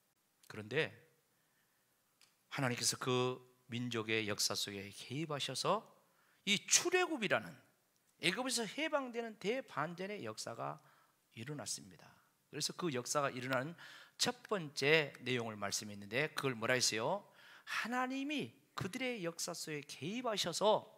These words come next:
일어나는데 중요한 것은 뭐냐면 죽음으로. 뭘로? 죽음 속에 이스라엘 민족의 대반전 출애굽의 역사가 일어났어요. 이 죽음은 두 가지를 말씀드렸어요. 첫째 죽음은 뭡니까?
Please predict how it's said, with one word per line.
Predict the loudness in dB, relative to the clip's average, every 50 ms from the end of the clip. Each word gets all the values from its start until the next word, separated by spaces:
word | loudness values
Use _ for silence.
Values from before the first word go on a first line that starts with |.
| -20 _ _ _ _ _ _ _ _ -2
일어나는데 | -2 0 2 2 2 2 2 0 0 2 6 6 8 6 6 2 -10 -20 -20 -20 -8 _
중요한 | 0 2 4 8 8 8 10 8
것은 | 6 4 4
뭐냐면 | 2 2 2 2 0 6 8
죽음으로. | 8 8 8 6 4 4 4 4 2 0 -2 -8 -20 _ _ _ _ 10
뭘로? | 12 12 12 12 12 12 12 12 12 6 -6 -12 -14 -16 -18 -18 -20 -20 -20 -16 -2
죽음 | 4 4 4 4 4 4 4 4 4 4 2 0 -2
속에 | -2 0 0 2 2 2 2 6 8 10 10 10 8 6 2 -6 -20 -10 _
이스라엘 | 6 10 10 10 10 8 6
민족의 | 4 0 2 2 4 6 6 6 6 4 0 -8 -20 -20 _ _ _ _ _ _ _ _ _ _ _ _ _ _ _ _
대반전 | -2 0 2 2 4 2 2 0 0 -2 -2 0
출애굽의 | 0 0 2 2 2 0 0
역사가 | 0 -2 -4 -4 -6
일어났어요. | -10 -10 -8 -6 -6 -6 -8 -12 -20 -20 _ _ _ _ _ _ _ _ _ _ _ _ -20 -18 -18 -18 -18 -10 -4
이 | 2 6 6 6 6 6
죽음은 | 2 -2 -2 -2 -2 -2 -2 -2 -2 -4 -6 -10 -12
두 | -12 -4 2
가지를 | 4 4 4 2 0 -4 -4 -4
말씀드렸어요. | -4 -4 -4 -4 -4 -6 -8 -8 -6 -6 -6 -6 -8 -10 -14 -18 _ -2
첫째 | -2 -2 0 0 -2 -2
죽음은 | -2 -2 -4 -2 -2
뭡니까? | -2 -2 -2 -4 -4 -6 -6 -6 -6 -8 -12